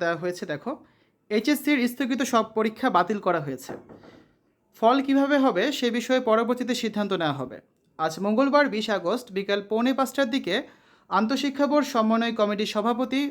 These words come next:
ও ঢাকা শিক্ষা বোর্ডের চেয়ারম্যান অধ্যাপক তপন কুমার সরকার এ বিষয়টি নিশ্চিত করেছেন। তিনি জানান, এইচএসসির স্থগিত পরীক্ষাগুলো বাতিল করা হয়েছে। ফল কী উপায় হবে সে বিষয়ে আমরা পরবর্তীতে সিদ্ধান্ত নেব।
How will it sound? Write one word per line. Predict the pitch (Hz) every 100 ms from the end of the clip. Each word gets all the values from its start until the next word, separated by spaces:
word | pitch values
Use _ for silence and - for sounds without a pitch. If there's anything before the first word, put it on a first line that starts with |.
| 285
ও | 190 180
ঢাকা | 185 233
শিক্ষা | 247 247 254
বোর্ডের | 254 240
চেয়ারম্যান | 240 233 214 180 269 - _ -
অধ্যাপক | 180 185 214 220 220
তপন | 208 247
কুমার | 240 240 240 240
সরকার | 220 220 220 220 -
এ | 170
বিষয়টি | 190 220 214
নিশ্চিত | 180 175 - 190
করেছেন। | 143 127 - - - _ _ _ _ _ _ _ -
তিনি | 247 285
জানান, | 285 214 233 269 -
এইচএসসির | 220 262 240 262 226
স্থগিত | 226 247 240 247
পরীক্ষাগুলো | 208 196 214 208 208 285 370 -
বাতিল | 165 170 190 180
করা | 147 135
হয়েছে। | 131 123 - - _ _ _ _ _
ফল | 196 190
কী | 185 220
উপায় | 220 226
হবে | 220 226 370 - -
সে | - 262
বিষয়ে | 269 277 277
আমরা | 214 190
পরবর্তীতে | 208 208 214 220 - 214 302
সিদ্ধান্ত | - 185 185 151
নেব। | 139